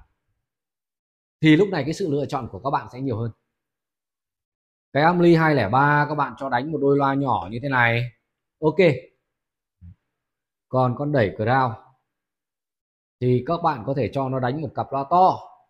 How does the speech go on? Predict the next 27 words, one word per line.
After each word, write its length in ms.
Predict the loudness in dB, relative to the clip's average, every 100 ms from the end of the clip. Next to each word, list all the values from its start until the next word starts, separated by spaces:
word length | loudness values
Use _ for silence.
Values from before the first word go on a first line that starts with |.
| _
một 140 | -16 -10
cặp 120 | -10
J 280 | -4 -2 4
B 200 | 4 4
L 40 | 0 0
to, 240 | 0 -2 -4 -16 _ _ _ _
bass 220 | -8 -6
ba 180 | 0 2
mươi, 340 | 4 2 2 -4 _ _ _ _ _ _ _ _ _ _ _
thoải 220 | 0 2 2
mái, 280 | -2 -2 -4
đáp 140 | -6 -4
ứng 120 | 2
tốt. 160 | 4 4 0 -20 _ _ _ _ _ _ -20 -20 _ _ _ _ _ _ _ _ _ _ _ _
Nếu 100 | 0
như 100 | 2
vậy 220 | 2 0 -6 _ _ _ -6
là 180 | -6 -4
xét 200 | -6 -6 -8
về 60 |
mặt 160 | -8 -8 -4
công 160 | -2
suất 180 | 0 -2 -4 -20 _ _ _ _ _ _ 0
thì 160 | 0
rõ 200 | 0 -2
ràng 160 | -4
là 100 | -4